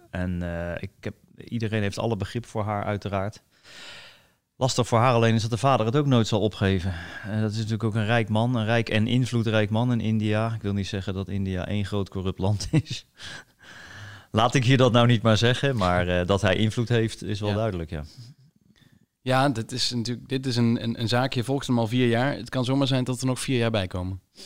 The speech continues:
Speaker 1: Ja, je wordt helemaal gek van deze zaak eigenlijk als je hem probeert op een rijtje te zetten. Jij vroeg er ook net naar, alle rechtszaken. Er is al zoveel gebeurd. Kijk, een jaar geleden bijvoorbeeld kreeg, eh, Shehzad ineens tienduizend euro per dag, eh, dwangsom aan de broek. Eh,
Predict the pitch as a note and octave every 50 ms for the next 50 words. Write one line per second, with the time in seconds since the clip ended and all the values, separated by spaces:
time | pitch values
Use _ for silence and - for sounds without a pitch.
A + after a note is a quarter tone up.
0 | - - _ - D2+ D2+ E2+ F2+ F2 F2 F#2 E2+ F#2+ F#2 F#2 F2 F2+ F2 - G#2
1 | F#2 - - F#2+ F2 E2+ E2 E2 - E2+ F#2 D#2 E2 - F2 E2+ E2+ E2 F#2 F2
2 | F2 - F2+ - - F#2+ E2+ - F#2+ E2 G#2 A#2+ B2+ A#2+ A2 F2+ F#2+ F2+ F#2+ G2+
3 | G2+ F#2 - - E2 - F2 D#2 - F2+ E2+ E2+ E2 - B2 B2 - - A2 G#2+
4 | G#2 G#2+ G#2 G2 G2+ G2 G2 G2 - F2+ F#2+ F2+ F2+ A2 A2+ - - A2+ G2+ G2+
5 | G#2 - A2+ G#2 - - - - - - - - G2 A2+ G#2 - A2 G#2 - A#2+
6 | B2+ A#2+ G2+ G#2+ G2 F#2+ F#2 F#2 G2 G2+ G#2+ - - A#2+ A2+ - A2+ G#2 A2 A2
7 | A2 G#2 - G#2+ G#2+ G#2+ G#2+ G2+ G#2 G2 F#2 G#2 G#2+ F#2+ F#2+ F#2+ - - - -
8 | - - - - - - _ - - G2+ G2 G2 F#2+ - G2 F#2 - - G2+ F#2+
9 | F#2 - G2 F#2 F#2 F#2 - G2+ F#2 F2+ F2+ F#2 - - - C3+ A2+ G#2 G2 F2+
10 | F#2+ F#2+ G#2 F#2 G2 G#2 G2 F#2+ F#2+ F#2 - - F#2 F#2 F#2+ F#2+ - G2 - B2
11 | F#2+ F2 G2+ G#2 A2 A2 G#2 - G#2+ F#2+ F#2+ - F#2+ F2+ F2+ E2+ E2+ F2 G#2 G#2+
12 | - - - _ - - - - - - - - - - - - _ _ - -
13 | F2+ F#2 F2+ F2 F2 F2 E2+ E2+ E2+